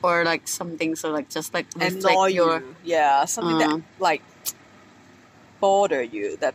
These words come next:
Speaker 2: bus-, bug you in your heart, it's like, it's a sign. It's just a
Speaker 1: Mm.
Speaker 2: sign that you feel, you just feel wrong.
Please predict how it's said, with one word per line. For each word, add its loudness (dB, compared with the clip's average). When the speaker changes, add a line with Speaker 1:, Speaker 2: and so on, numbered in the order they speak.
Speaker 2:
bus-, -2
bug -4
you -4
in -4
your -2
heart, 0
it's -6
like, -2
it's -2
a 0
sign. -2
It's -2
just 0
a 0
Speaker 1:
Mm. 0
Speaker 2:
sign 0
that -2
you -2
feel, -12
you -2
just 2
feel -4
wrong. 2